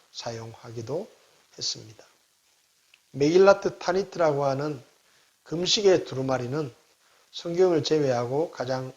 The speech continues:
오래된 히브리어 책으로 알려져 있는데 이 책이 바로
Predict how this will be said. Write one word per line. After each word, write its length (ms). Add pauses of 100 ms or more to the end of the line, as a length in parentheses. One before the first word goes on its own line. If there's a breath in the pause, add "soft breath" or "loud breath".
(120)
오래된 500 (440 soft breath)
히브리어 480
책으로 340
알려져 360
있는데 500 (160)
이 80
책이 340
바로 420